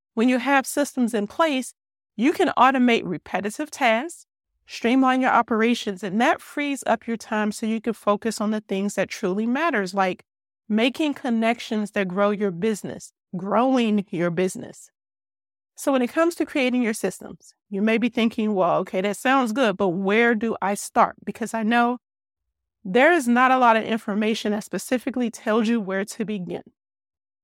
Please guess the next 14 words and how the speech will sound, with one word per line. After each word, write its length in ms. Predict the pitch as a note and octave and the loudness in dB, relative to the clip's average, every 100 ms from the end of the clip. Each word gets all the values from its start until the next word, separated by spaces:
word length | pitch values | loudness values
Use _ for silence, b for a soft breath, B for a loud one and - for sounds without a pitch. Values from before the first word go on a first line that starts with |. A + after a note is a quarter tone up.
| _ _ _ | _ _ _
So 420 | - A#3+ G3+ G#3 - _ _ _ | 0 4 4 2 -6 _ _ _
there's 240 | A#3+ A#3+ A#3+ | 4 4 4
a 180 | G#3 | 2
simple 560 | G3 - G#4 - G#4+ F#4 - | 2 2 0 4 4 4 0
three-step 680 | A3 C#4 D4+ - C4+ A#3+ | 0 0 -2 0 2 2
process 600 | - B3+ A3+ G#3+ G#3 G#3 - | 0 2 2 2 -2 -4 -2
that 180 | G#3 | 2
I 80 | G#3+ | 2
want 300 | G3+ G#3+ - | 2 0 0
you 120 | A3 | -4
to 180 | G#3 A3 | -4 -6
use, 300 | G3 G#3+ G#3 | -6 -6 -4
but 180 | F#3 A3 | -4 -6
today 580 | - G3+ F#3+ A3+ C#4 | -6 -4 0 2 0